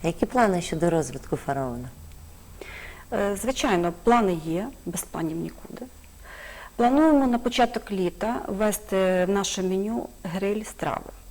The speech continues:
Speaker 2: на мангалі. Це будуть стейки, риба, шашлик, різні ковбаски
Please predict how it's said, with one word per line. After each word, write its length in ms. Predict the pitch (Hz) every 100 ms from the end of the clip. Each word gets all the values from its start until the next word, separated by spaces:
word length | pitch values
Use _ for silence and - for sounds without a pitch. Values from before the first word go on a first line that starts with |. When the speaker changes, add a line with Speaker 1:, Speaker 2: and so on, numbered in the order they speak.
| - - - -
Speaker 2:
на 140 | 220
мангалі. 480 | 233 180 151 - - - - - - - -
Це 240 | - 311
будуть 460 | 233 196 170 - - -
стейки, 680 | - 269 262 262 - 247 - - - - - - - -
риба, 640 | 214 240 240 214 226 226 233 - -
шашлик, 840 | - - 247 - 220 233 240 240 - - - - - -
різні 280 | 220 233 247
ковбаски 920 | - 247 202 226 233 - - 202 202